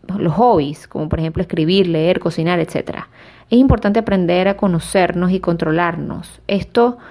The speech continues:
nos hará salir victoriosos de esta situación. Es necesario tener una dieta saludable y controlar las horas de sueño y fijar horarios. Estas son recomendaciones que se han dado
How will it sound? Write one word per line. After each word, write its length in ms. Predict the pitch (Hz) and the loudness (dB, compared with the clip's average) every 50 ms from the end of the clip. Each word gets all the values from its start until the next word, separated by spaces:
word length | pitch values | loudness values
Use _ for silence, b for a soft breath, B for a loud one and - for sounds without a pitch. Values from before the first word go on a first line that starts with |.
| B B B B - | B B B B -2
nos 160 | 185 196 190 | 2 2 2
hará 380 | 190 190 190 196 208 208 - - | 2 2 0 0 -2 -2 -4 -4
salir 320 | - 226 220 220 214 208 | -2 0 2 2 2 0
victoriosos 580 | 226 214 - - 190 185 190 190 196 190 214 196 | -2 -4 -2 0 2 2 4 2 2 2 2 0
de 60 | 185 | 0
esta 120 | 180 - | -2 -2
situación. 440 | 180 185 170 165 165 - 175 - - - - - _ _ _ _ _ _ _ b b b b b b b b b b b b b - | -4 -2 -2 -4 -6 -8 -10 -12 -12 -16 -20 -20 _ _ _ _ _ _ _ b b b b b b b b b b b b b 0
Es 160 | 208 202 220 | 2 4 4
necesario 520 | 254 233 233 202 - 202 196 196 208 208 | 4 2 2 0 0 0 2 2 2 2
tener 360 | 208 202 185 180 180 180 175 - | 2 0 2 2 2 0 0 2
una 480 | - 202 196 196 190 190 190 - - - - _ _ _ _ _ | 2 2 2 2 2 0 0 -2 -4 -8 -16 _ _ _ _ _
dieta 320 | 190 175 185 185 185 190 | -2 2 2 2 2 2
saludable 760 | 185 - 175 165 160 165 180 196 190 180 170 165 170 180 185 - - - _ _ - | -2 -2 0 2 2 2 4 2 2 2 2 2 0 -2 -4 -6 -10 -16 _ _ -6
y 220 | - 233 262 262 | -4 -2 -2 -2
controlar 560 | 254 - 226 214 208 202 185 180 175 175 170 170 | -2 0 0 0 0 0 0 0 0 0 0 0
las 200 | 175 185 - - | 0 -2 -4 -2
horas 280 | - 202 196 196 202 190 | 0 2 2 2 2 2
de 120 | 196 180 | 0 -2
sueño 400 | - - - 196 180 180 180 190 - | -2 0 0 2 2 4 2 2 0
y 100 | - 196 | 0 -2
fijar 420 | - - 165 147 160 156 156 165 - | -2 -2 -2 -2 0 -2 -2 -2 0
horarios. 640 | - 170 156 - - 151 - - - - - - _ B B B B B B B B B | 0 0 0 0 -4 -6 -10 -14 -14 -20 -20 -20 _ B B B B B B B B B
Estas 180 | B - 262 - | B -4 0 0
son 140 | 277 262 | 2 2
recomendaciones 640 | 277 262 254 226 208 196 190 185 185 190 175 202 208 | 2 2 2 2 2 2 2 0 0 0 -2 0 0
que 100 | - 214 | 0 -2
se 160 | 214 - 185 | -2 -2 -4
han 140 | 170 170 175 | -2 -2 0
dado 440 | 180 180 175 175 165 170 175 180 | 0 0 2 2 2 0 -2 -4